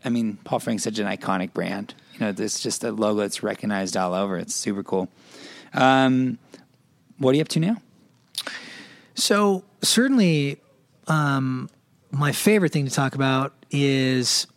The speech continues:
Speaker 2: my podcast. It's called Brevity Code. Um, you know, I, it's a, it's a, it's a selfish play for me. It's, uh, it's, I get to have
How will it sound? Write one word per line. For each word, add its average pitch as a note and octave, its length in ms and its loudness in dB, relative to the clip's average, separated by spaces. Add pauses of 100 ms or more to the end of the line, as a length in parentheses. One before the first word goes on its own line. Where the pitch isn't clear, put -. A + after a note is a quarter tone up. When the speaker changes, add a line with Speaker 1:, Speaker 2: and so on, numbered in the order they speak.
(140)
Speaker 2:
my D3 160 2
podcast. C3+ 600 0
It's - 80 -2
called C#3 220 -2
Brevity C3 360 0
Code. C3 440 0 (600)
Um, B2 680 -4 (300)
you C3 60 -2
know, B2+ 100 -2
I, C#3 240 -2 (380)
it's E3 180 2
a, D#3 140 2
it's D#3+ 160 0
a, C#3+ 220 2
it's C#3 120 -2
a C3 100 0
selfish - 680 2 (140)
play F3 300 4
for F3+ 160 4
me. F#3+ 280 6
It's, D3+ 200 0
uh, C3+ 440 4
it's, - 280 -4 (540)
I D#3 160 6
get F3 200 4
to C#3 600 4 (440)
have D#3 560 2